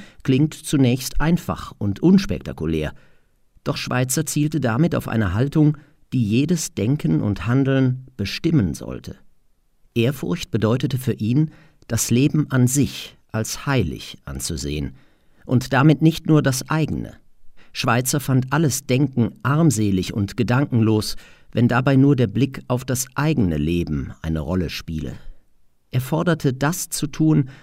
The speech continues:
was der Mensch eigentlich könne, nämlich mit dem anderen Menschen mitleiden zu können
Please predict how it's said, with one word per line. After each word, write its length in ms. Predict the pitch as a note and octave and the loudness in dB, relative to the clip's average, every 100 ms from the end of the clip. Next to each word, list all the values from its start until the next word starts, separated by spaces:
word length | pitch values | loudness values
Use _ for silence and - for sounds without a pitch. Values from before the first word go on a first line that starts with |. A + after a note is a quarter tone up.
| - | -4
was 200 | C#3+ - | -4 2
der 100 | D3 | 4
Mensch 400 | A#2+ C3+ F3+ - - | 6 4 0 -4 -2
eigentlich 720 | B2 G#2 A2 G#2 C3+ - - | -2 0 -2 -2 -4 -6 -4
könne, 380 | F#3+ F#3+ - - - _ - | 2 2 2 -4 -20 _ 2
nämlich 380 | B2+ B2+ A#2+ | 6 6 4
mit 280 | - C3 - | 0 -2 0
dem 180 | A#2 A2+ | -2 0
anderen 480 | D#3 G3+ F3+ F#2+ E2+ | 2 2 2 2 -2
Menschen 520 | D2 D2+ - F#2+ E2 - - | -2 -2 -2 -2 -4 -8 0
mitleiden 720 | A#2 F3 - - D#2+ A#1+ C2 | 2 2 0 -10 -8 -8 -8
zu 180 | C2 - | -10 -10
können 340 | - A#1+ B1 | -10 -8 -10